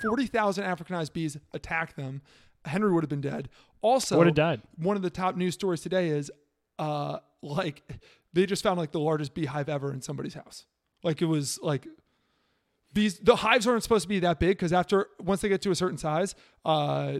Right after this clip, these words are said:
Speaker 1: they split apart. But for some reason, this hive never split apart.
Speaker 2: People don't understand, Jack.
Speaker 1: It was a dictator queen.
Speaker 2: The, the plight of someone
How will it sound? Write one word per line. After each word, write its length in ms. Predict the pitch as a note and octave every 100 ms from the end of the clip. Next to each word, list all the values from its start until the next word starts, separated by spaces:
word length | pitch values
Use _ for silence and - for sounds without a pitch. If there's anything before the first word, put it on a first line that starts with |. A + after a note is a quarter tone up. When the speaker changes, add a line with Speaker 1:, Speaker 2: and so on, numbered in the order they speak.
| -
Speaker 1:
they 420 | D#3+ D#3 D3 D3+
split 260 | G#3 - E3
apart. 260 | D#3 F3
But 140 | F#3+ D#3
for 200 | - E3+ -
some 200 | F3+ D#3+
reason, 220 | D3 D3+
this 240 | D3 -
hive 220 | - D3 C#3
never 240 | C#3 C#3+ -
split 240 | - D3+
apart. 260 | - G3+ F3+ -
Speaker 2:
People 180 | C4 D#4
don't 80 | F#4
understand, 500 | D#4+ A3+ - D#3+ E3+
Jack. 200 | E3+ G3
Speaker 1:
It 60 | F3+
was 120 | F#3+
a 40 | F3+
dictator 440 | D3 A3 G3+ F#3+
queen. 380 | E3 E3+ D3 B2
Speaker 2:
The, 100 | E3
the 200 | E3+ -
plight 400 | - - E3+ G3 _ _ -
of 140 | D#3+
someone 320 | - D#3+ D#3